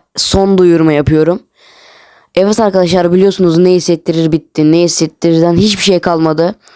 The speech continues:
Eee, ilk kez yani belki de iki bin yirmi beşin ilk ne hissettirir sözü-, sözünü bile söylüyorum.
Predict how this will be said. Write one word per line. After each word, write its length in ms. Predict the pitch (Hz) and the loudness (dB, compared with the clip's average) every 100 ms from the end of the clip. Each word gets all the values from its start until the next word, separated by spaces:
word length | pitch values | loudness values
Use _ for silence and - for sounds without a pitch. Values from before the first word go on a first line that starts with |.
| - - _ _ - | -20 -20 _ _ -4
Eee, 880 | 160 160 160 156 156 156 156 151 - - _ _ | 0 2 2 2 2 2 0 0 -4 -10 _ _
ilk 220 | 214 208 | -4 -2
kez 240 | 214 190 185 | -2 0 0
yani 480 | 180 185 202 202 | 0 0 0 -2
belki 260 | 190 196 196 | -2 -2 0
de 60 | 185 | -2
iki 180 | 175 | 0
bin 80 | 190 | 0
yirmi 240 | 190 185 185 | 2 2 0
beşin 320 | 180 208 - | -2 -6 -4
ilk 220 | 214 208 | -4 -2
ne 180 | 214 196 | 0 2
hissettirir 500 | 196 196 190 202 196 | 0 0 -2 0 -2
sözü-, 320 | 170 170 160 | 0 0 0
sözünü 460 | 160 - 170 180 202 | -2 -2 0 0 0
bile 160 | 185 185 | 0 0
söylüyorum. 520 | 175 165 175 151 | 0 2 2 0